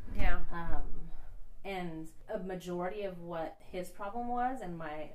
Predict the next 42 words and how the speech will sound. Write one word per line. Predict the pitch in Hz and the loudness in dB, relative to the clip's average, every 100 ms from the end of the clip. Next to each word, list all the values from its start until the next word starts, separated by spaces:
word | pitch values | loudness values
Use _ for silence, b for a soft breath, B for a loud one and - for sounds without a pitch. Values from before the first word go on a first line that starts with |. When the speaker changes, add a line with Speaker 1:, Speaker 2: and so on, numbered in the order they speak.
| 151 | -16
Speaker 2:
my | 165 151 | -14 -14
nineteen-year-old | 151 156 - 175 170 160 165 | -16 -18 -18 -18 -16 -16 -18
too, | - 170 196 233 B B B B B - - | -20 -18 -18 -20 B B B B B -20 -18
when | 180 180 | -14 -12
they | 165 | -12
got | 160 - | -12 -16
to | 170 | -16
high | 185 220 | -14 -14
school, | 175 165 160 165 190 - - | -16 -14 -14 -14 -16 -20 -18
they | 165 | -16
had | 170 165 | -14 -14
teachers | - 170 - 170 | -16 -18 -18 -18
that | 170 151 - | -18 -18 -18
didn't | 156 165 160 | -18 -18 -20
engage | 160 151 143 - | -18 -18 -20 -20
them, | 175 175 240 254 - - | -18 -16 -16 -18 -20 -20
and | 175 | -16
they | 170 156 | -16 -14
were | 156 | -16
very | 147 135 135 | -16 -16 -16
smart. | - 160 151 233 - - - B B B B - - | -18 -16 -14 -14 -16 -18 -18 B B B B -20 -18
And | 175 | -14
there's | 160 156 | -12 -12
a | 151 | -14
lot | 151 151 | -14 -14
of | 156 | -14
people | - 170 - 165 | -16 -18 -18 -16
that | 151 | -16
don't | 156 139 | -16 -18
realize | 156 170 180 | -18 -16 -16
you | 160 156 | -18 -18
have | 160 156 | -16 -18
to | 160 | -18
be | 160 143 | -18 -18
just | - 143 160 | -18 -18 -18
as | 156 | -20
concerned | - 160 151 151 | -20 -20 -20 -20
with | 170 | -20
your | 143 | -20
top | 139 156 - | -20 -18 -18
five | - 175 175 | -18 -18 -18
percent | 196 208 220 | -20 -16 -16